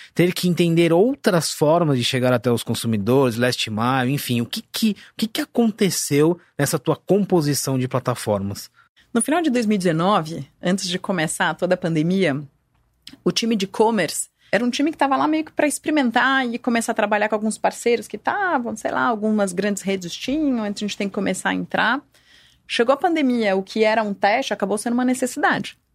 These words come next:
Speaker 2: né? Então a gente começou a se associar a todos os aplicativos de comida.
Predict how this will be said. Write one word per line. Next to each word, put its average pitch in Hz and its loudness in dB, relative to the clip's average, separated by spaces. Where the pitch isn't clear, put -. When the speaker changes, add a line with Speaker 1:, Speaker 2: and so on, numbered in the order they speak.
Speaker 2:
né? 190 2
Então 190 -2
a 180 0
gente 185 -6
começou 190 -6
a - -6
se - -6
associar 190 -4
a 170 0
todos 175 -4
os 180 -4
aplicativos 349 -4
de 165 -4
comida. 277 -4